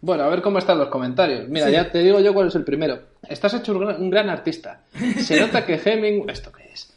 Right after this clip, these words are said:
Speaker 1: "Se nota que Hemingway impregnó de arte y literatura los muros desde donde escribes". <laughs> O sea, bueno, a ver. A ver, Hemingway,
Speaker 2: Yo creo que
Speaker 1: no
Speaker 2: están
Speaker 1: sé.
Speaker 2: nuestros fans por aquí ya tocando los cojones, ¿eh?
Speaker 1: Me, me parece a mí que sí.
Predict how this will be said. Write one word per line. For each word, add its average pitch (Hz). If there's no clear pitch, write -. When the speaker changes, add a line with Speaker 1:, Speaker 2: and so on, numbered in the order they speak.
Speaker 1:
"Se -
nota 208
que 208
Hemingway 208
impregnó 165
de 180
arte 196
y 196
literatura 180
los 147
muros 196
desde 160
donde 131
escribes". 127
<laughs> -
O 160
sea, 131
bueno, 120
a 82
ver. 85
A 151
ver, -
Hemingway, 160
Speaker 2:
Yo 170
creo 202
que -
Speaker 1:
no 165
Speaker 2:
están 180
Speaker 1:
sé. 185
Speaker 2:
nuestros 160
fans 175
por 151
aquí 139
ya 170
tocando 151
los 147
cojones, 123
¿eh? 151
Speaker 1:
Me, 143
me 127
parece 120
a 151
mí 143
que -
sí. 240